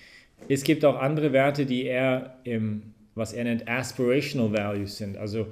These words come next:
etwas, was ich gerne anstrebe, aber das habe ich noch nicht. Das bin ich noch nicht. Und hier die Frage ist, was sind eben diese Werte, die ich gerne anstreben möchte und,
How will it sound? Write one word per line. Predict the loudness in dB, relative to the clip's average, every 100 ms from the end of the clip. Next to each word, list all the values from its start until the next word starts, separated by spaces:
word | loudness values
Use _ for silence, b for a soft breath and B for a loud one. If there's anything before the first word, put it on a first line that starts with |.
| B B B
etwas, | -6 0 0 0
was | -4
ich | -4 -4
gerne | 0 2 0 0
anstrebe, | 2 2 0 -8 -4 -2 2 2 2
aber | 2 0
das | 0 -4
habe | -8 -4
ich | -2
noch | 0 -2
nicht. | -4 -8 -20 -20 -10
Das | -8
bin | -6 -8 -10 -14 -16 -16 -6 2 4
ich | 4
noch | 0 -4
nicht. | -10 -18 _ B B B B
Und | -4
hier | 2 4
die | 4
Frage | 2 2 4
ist, | 2 2 0
was | -2 0
sind | 0 0
eben | -2 -2 -2
diese | -2 -4 0 2
Werte, | 2 0 -2 -2
die | -2
ich | -4 -6 -4
gerne | -2 -2
anstreben | -4 -6 -4 -4
möchte | -4 -4 -4 -6 B B B _
und, | -2 -2